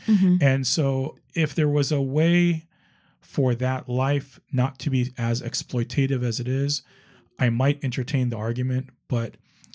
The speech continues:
Speaker 2: when you actually go on the ground and see how it is that these people live,
Speaker 1: Mm-hmm.
Speaker 2: it's very, very destructive. Uh, when I was in law school,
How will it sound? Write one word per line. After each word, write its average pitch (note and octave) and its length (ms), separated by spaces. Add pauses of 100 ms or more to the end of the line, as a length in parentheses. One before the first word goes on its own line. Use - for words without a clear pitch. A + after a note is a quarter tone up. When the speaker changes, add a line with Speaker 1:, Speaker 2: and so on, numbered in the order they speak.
(140)
Speaker 2:
when B2+ 200
you B2 140
actually D3 460
go B2+ 380
on A#2+ 100
the A#2 80
ground A2+ 540 (180)
and B2 160
see C#3 320
how B2 320
it A#2 80
is A#2+ 220
that A#2+ 140
these A#2 140
people G#2 320
live, G#2+ 360 (200)
Speaker 1:
Mm-hmm. F3+ 280 (260)
Speaker 2:
it's D#3 240
very, B2+ 480
very A2+ 600 (100)
destructive. - 760
Uh, A#2 160
when B2 220
I C#3 80
was C3 200
in B2 120
law C#3 200
school, B2 480